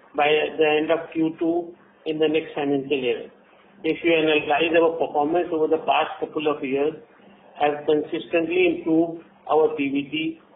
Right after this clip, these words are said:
year-on-year, regardless of fluctuation in the cost of procurement of paddy. The growth shown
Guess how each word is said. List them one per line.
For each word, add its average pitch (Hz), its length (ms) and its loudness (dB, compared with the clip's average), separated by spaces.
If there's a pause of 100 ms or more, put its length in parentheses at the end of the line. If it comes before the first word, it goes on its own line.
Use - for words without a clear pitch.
year-on-year, 151 720 2
regardless 143 640 2
of 156 160 -2
fluctuation 143 720 -4 (320)
in 143 100 -2
the 139 140 -2
cost 143 320 0
of - 80 -8
procurement 139 500 -4
of 135 140 -6
paddy. 110 400 -6 (1500)
The 127 240 0
growth 170 400 2
shown 175 480 4